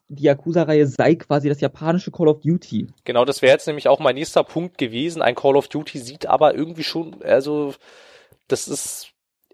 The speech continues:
Speaker 2: ich weiß nicht, also ich, also ich ver-, also woran ich mich irgendwie ein bisschen am meisten störe in dem Sinn, weil ich's nicht verstehe, wieso ist das Spiel nicht voll vertont? Das ist auf einer PlayStation vier aus dem Jahr zweitausendfünfzehn.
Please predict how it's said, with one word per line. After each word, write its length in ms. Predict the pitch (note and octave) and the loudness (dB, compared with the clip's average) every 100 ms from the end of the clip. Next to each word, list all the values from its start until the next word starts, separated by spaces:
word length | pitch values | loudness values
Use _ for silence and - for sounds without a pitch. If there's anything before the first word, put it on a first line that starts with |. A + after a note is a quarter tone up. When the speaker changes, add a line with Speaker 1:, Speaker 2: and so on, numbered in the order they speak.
| - | -6
Speaker 2:
ich 140 | C3+ | 2
weiß 200 | D#3 G3 | 4 4
nicht, 140 | G3 | 2
also 120 | C#3+ E3 | 2 2
ich, 160 | - | 0
also 140 | E3 E3 | 0 0
ich 60 | |
ver-, 200 | - D#3+ | 0 2
also 280 | D3+ D#3+ D3 D3 D3 C3+ | 2 0 -4 -8 -20 -12
woran 300 | C#3 C#3 D#3+ | -2 4 4
ich 80 | E3+ | 2
mich 120 | D#3 | -4
irgendwie 200 | D#3+ E3 | -6 -6
ein 60 | D#3 | -6
bisschen 400 | F3 - E3+ F3 - - - - | -2 -2 -2 -4 -18 -20 -20 -4
am 180 | - C3+ | 0 4
meisten 760 | C3 D#3 - E3+ E3 D#3+ C#3 - - | 4 2 -2 -10 -10 -12 -14 -16 -10
störe 760 | C#3+ - - _ - D3 G3 F3+ | -8 -6 -8 _ 0 4 6 4
in 100 | C3+ | 2
dem 160 | E3 | -2
Sinn, 220 | E3+ E3 D3 | 0 -2 2
weil 140 | C3+ | 2
ich's 120 | D3+ | 2
nicht 120 | E3 | -10
verstehe, 400 | - C#3 - D#3+ | -6 -6 -4 -8
wieso 200 | C#3+ C#3 | -8 -6
ist 160 | E3+ - | -6 -4
das 80 | D#3 | -6
Spiel 200 | - D#3+ | -6 -10
nicht 140 | E3 | -8
voll 220 | - D3+ | 2 2
vertont? 560 | E3 E3+ D3+ - A2 A2+ | 4 0 0 -6 -12 -8
Das 140 | A2 | -8
ist 120 | C#3+ D3+ | -4 0
auf 160 | C#3 | 2
einer 120 | D#3 | 2
PlayStation 640 | C#3 C3 D3+ - D3 D#3 C3+ | 2 2 0 -2 -6 -6 -12
vier 360 | - E3 G#3+ | -4 0 2
aus 160 | D#3 - | 2 -2
dem 140 | B2+ | -2
Jahr 180 | B2 B2+ | 4 4
zweitausendfünfzehn. 1200 | - C3+ C#3+ C#3 C3 A#2+ E3 A3 - - F#2+ A2+ | 4 2 2 2 0 -6 -6 -8 -16 -8 -8 -8